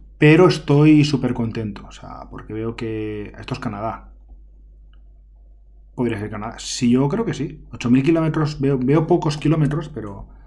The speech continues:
aquí va la persona que, ocho mil kil-, pues ocho mil kilómetros. Ahí. No lo sabía. Pasa, claro, ocho, ocho mil kilómetros de la costa este de Canadá. Si es la costa oeste, pues hay que sumarle seis mil kilómetros más, más o menos.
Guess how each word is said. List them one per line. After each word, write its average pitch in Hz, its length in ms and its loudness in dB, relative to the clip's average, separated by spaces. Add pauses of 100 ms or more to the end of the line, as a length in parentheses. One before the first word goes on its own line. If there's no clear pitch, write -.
(1080)
aquí 117 300 -6
va 127 100 0
la 131 140 -2
persona 123 420 -2
que, 107 560 -6 (480)
ocho - 260 -6
mil 120 120 6
kil-, 120 160 -4
pues 101 160 -8
ocho 104 160 -8
mil 113 100 -2
kilómetros. 110 560 -10 (240)
Ahí. - 220 -20 (920)
No 143 80 0
lo 156 80 2
sabía. 131 400 -2 (280)
Pasa, 180 220 6
claro, 185 260 4
ocho, 151 200 -6 (160)
ocho 151 180 4
mil 160 100 8
kilómetros 196 400 4
de 175 80 6
la 143 120 6
costa 156 380 4
este 151 240 2
de 123 80 2
Canadá. 127 360 4
Si - 140 0
es 135 80 4
la 139 120 6
costa 139 540 2
oeste, 147 500 4
pues 147 140 2
hay 123 60 2
que 135 100 0
sumarle 143 680 6
seis 127 240 2
mil 139 140 6
kilómetros 127 400 2
más, 123 220 4
más 107 160 -6
o 113 60 -4
menos. - 320 -2